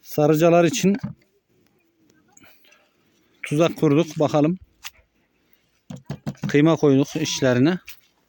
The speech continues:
Kola şişesinin şeyini, üst kısmını kestik.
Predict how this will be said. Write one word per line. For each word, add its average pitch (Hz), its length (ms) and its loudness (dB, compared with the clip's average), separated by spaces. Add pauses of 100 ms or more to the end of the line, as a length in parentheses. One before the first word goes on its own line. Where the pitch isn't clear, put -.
(2000)
Kola 156 240 0
şişesinin 160 640 0 (180)
şeyini, 156 500 2 (2250)
üst - 220 -4
kısmını 156 360 4
kestik. - 460 0